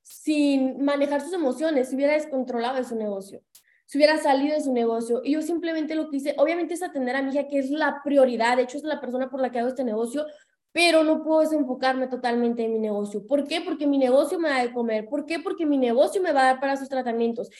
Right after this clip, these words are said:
Entonces, no permitas desenfocarte. ¿Ves que me dicen, "Es que me la pasé todo el día en el pediatra con mi hija"? Ok, entiendo, pero ¿tu hija o tu hijo durmieron en algún momento en el día?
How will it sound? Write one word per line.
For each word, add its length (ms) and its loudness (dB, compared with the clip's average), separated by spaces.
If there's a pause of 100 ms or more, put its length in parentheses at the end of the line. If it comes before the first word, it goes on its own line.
(160)
Entonces, 680 2
no 260 4
permitas 800 0 (160)
desenfocarte. 800 -2
¿Ves 200 0
que 80 -4
me 100 0
dicen, 140 0 (500)
"Es 120 -4
que 100 0
me 100 4
la 120 2
pasé 200 2
todo 160 0
el 60 0
día 100 2
en 60 4
el 100 -2
pediatra 400 0
con 140 0
mi 80 2
hija"? 180 -2
Ok, 180 -2
entiendo, 400 -2
pero 240 -2
¿tu 80 -6
hija 200 -2
o 80 -2
tu 60 -8
hijo 220 0
durmieron 440 2
en 80 0
algún 180 -2
momento 300 0
en 60 -2
el 80 2
día? 160 2